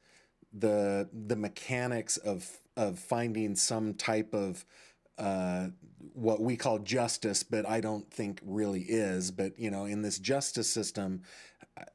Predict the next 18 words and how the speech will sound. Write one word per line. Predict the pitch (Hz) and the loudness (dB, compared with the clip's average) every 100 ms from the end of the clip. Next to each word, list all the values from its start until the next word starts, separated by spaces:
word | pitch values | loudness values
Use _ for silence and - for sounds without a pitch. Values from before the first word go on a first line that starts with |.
| - | -14
what's | 143 127 165 185 | -2 0 2 4
your | 131 | 4
advice | 123 139 135 | 4 2 2
to | - | -4
people | 120 117 | -4 0
that | 107 101 | 2 2
are | 95 | 2
going | 113 110 110 92 | 2 2 0 -2
through | - 107 110 | -2 0 2
that, | 95 92 92 92 - _ - - - 107 | 2 0 0 -2 -6 _ -20 -20 -16 -6
dealing | 95 110 110 107 101 | 2 2 2 2 0
with | 95 90 - - _ _ _ _ _ _ _ | 0 0 -4 -16 _ _ _ _ _ _ _
the | 107 110 107 104 95 | -2 4 4 4 2
detectives | 104 - 101 - 98 92 87 - | 0 0 -2 -2 0 0 0 -2
and | 113 101 | -2 -4
the | |
prosecutors | - 110 95 - - 98 90 90 87 87 - | -2 -2 0 -2 -4 -2 0 0 0 -2 -4
and, | 113 98 95 92 90 | -2 -2 -2 -4 -6